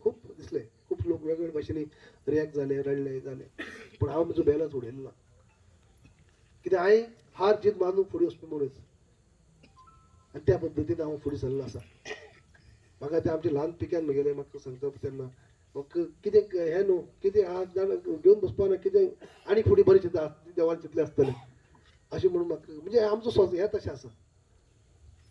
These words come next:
म्हणजे अशे पद्दतीन आमी हें केल्लें आसा. तेका लागून तुमी कोणी निराश जावपा नाका. जें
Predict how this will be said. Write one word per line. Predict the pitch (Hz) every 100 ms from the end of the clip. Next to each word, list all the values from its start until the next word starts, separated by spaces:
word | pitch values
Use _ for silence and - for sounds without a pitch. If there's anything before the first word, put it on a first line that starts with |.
| -
म्हणजे | 196 -
अशे | 202 -
पद्दतीन | 214 - 208 214 226 214
आमी | 202 214 220 _ _ - - 170
हें | 175
केल्लें | 170 170
आसा. | 160 160
तेका | 170 170
लागून | 175 185 185
तुमी | - 175
कोणी | 170 165
निराश | 156 160 170
जावपा | 147 143 151
नाका. | 151 156 165 - - - - _ 139
जें | 143 180 185